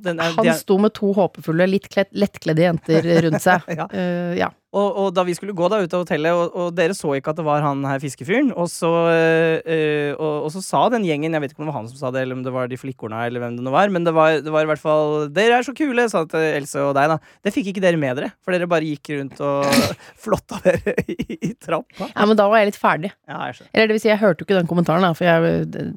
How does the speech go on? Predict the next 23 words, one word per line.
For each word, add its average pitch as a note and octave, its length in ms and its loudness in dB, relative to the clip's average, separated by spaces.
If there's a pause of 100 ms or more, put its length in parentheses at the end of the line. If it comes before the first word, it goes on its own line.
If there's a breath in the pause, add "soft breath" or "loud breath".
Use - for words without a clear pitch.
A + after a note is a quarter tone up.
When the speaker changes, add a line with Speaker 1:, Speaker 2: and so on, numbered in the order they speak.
Speaker 2:
jeg G2 160 -8
tar F3 140 4
jo F#3+ 80 2
imot D3+ 240 -2
det, D#3+ 80 2 (100)
og D#3 80 -2
i D3+ 60 -4
hvert D3+ 160 -6
fall F3 180 2
smiler D#3+ 320 2
tilbake D3+ 240 -2
og G#3+ 80 2
sånn. A3+ 80 -4 (400 soft breath)
Men, A3+ 240 4
eh, G#3 320 4
nei, A3 160 2
da, G#3+ 160 2 (160)
jeg, G3+ 240 0
det G3+ 160 0
hørte E3+ 160 -2
jeg A#3+ 60 -2
ikke, C4+ 180 2
og A3+ 80 2